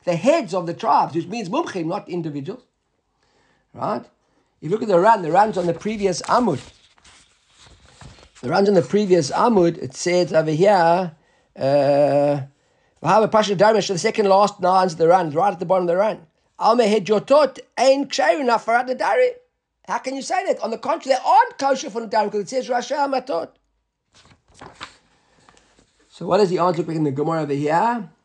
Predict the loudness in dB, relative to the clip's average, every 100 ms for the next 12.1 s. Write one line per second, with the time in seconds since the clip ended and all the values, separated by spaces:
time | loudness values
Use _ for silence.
0 | -20 -12 -8 -6 -4 -4 -4 -4 -6 -8
1 | -2 0 0 0 0 -2 -2 -6 -4 -4
2 | -2 -4 -4 -2 -2 0 0 -2 -4 -4
3 | -2 -4 -8 _ _ _ -4 0 0 0
4 | -4 -6 -2 -2 -2 -6 -10 -10 -14 _
5 | _ _ -8 -4 -4 -4 -2 2 2 2
6 | 0 -4 -4 -6 -6 -6 -6 -4 -4 -2
7 | 0 0 -2 -8 _ _ _ -8 -8 -6
8 | -6 -2 -2 -2 -8 -6 -2 2 2 0
9 | -10 -12 -16 _ _ _ -10 -6 -2 -2
10 | -2 -6 -4 -2 -2 -6 -20 _ _ _
11 | _ _ _ _ _ _ -12 -4 0 0
12 | -2